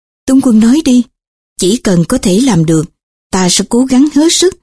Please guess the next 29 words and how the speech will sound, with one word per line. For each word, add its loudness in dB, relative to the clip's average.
vì -2
sự -2
ổn 2
định -2
của -4
La 0
Mã, 0
vì -2
sự -2
hòa -2
hợp -4
của 0
họ. 0
Agrippa -2
nói 0
với -2
Alobabus, -2
Antonius 0
đã -4
quá -4
yêu -2
Cleopat. -2
Nếu 0
chúng 0
ta -4
không -2
tiến 0
hành 0
ngay, 0